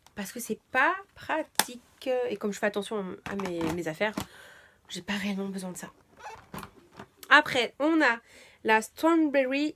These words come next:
Cheesecake. Donc ça, c'est une inédite, du coup. Elle est toute rose. Ça fait vraiment penser à un cheesecake, un petit gâteau. C'est juste trop joli. Voilà.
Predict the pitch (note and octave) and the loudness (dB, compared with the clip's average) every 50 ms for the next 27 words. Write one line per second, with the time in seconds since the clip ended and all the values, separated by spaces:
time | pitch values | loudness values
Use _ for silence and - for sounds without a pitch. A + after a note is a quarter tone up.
0 | - - - - C#4 B3 - - - - A#3+ A3+ C#4 C4+ - - - - - G3 | -8 -6 -4 -4 -4 -4 -6 -8 -2 0 0 0 0 -2 -8 -20 -16 -12 -12 -6
1 | F#3+ - C4 C4+ - - G#3 F#3 - G#3 G3+ G3 G3 F#3+ F3+ E3 E3 D#3+ E3 G3 | 0 2 2 2 2 -2 -8 -8 -6 -6 -4 -4 -4 -4 -4 -6 -6 -6 -6 -8
2 | G#3+ - - - - _ _ _ - - - - - G3+ A3 A3+ - _ _ _ | -10 -10 -14 -16 -18 _ _ _ -20 -20 -20 -12 -10 -8 -8 -8 -12 _ _ _
3 | _ _ _ - E3+ E3+ D#3+ - D4 D4+ - - A3+ G#3+ A3+ C4+ C4 - - - | _ _ _ -4 -4 -4 -2 -2 -4 -4 0 4 6 6 6 6 4 -2 -14 -20
4 | - - - - - - - - - - _ _ - F#3 D#3+ F#3 F3 F#3 G3+ G#3+ | -20 -20 -20 -20 -20 -20 -20 -20 -20 -20 _ _ -14 -12 -10 -6 -2 2 2 2
5 | A3 G#3+ G#3 F#3 - G#3+ F3+ F3 E3+ E3+ - F3+ - - G3 F#3+ G3 - - E3+ | 2 2 -2 -4 -2 0 0 0 0 -2 -6 -10 -6 -4 -4 -4 -4 -4 -6 -8
6 | D#3+ - - F3+ F3 D#3 D#3+ - F3 F#3+ - - - - - _ _ - G3 G3+ | -8 -8 -6 -4 -4 -4 -4 -6 -10 -12 -12 -12 -14 -14 -18 _ _ -10 -8 -8
7 | G3+ - - - A#3 A#3 A3+ A3 G#3 G3+ G#3 A3+ - _ _ _ _ _ _ _ | -8 -8 -10 -8 -6 -2 0 0 0 -2 -4 -6 -10 _ _ _ _ _ _ _
8 | _ _ _ _ - - - - - - - _ - _ _ _ _ _ - - | _ _ _ _ -20 -20 -18 -18 -18 -18 -18 _ -20 _ _ _ _ _ -20 -20
9 | _ - G3 G3+ G#3 G3 F#3+ F#3+ | _ -14 -8 -6 -4 -2 -2 -4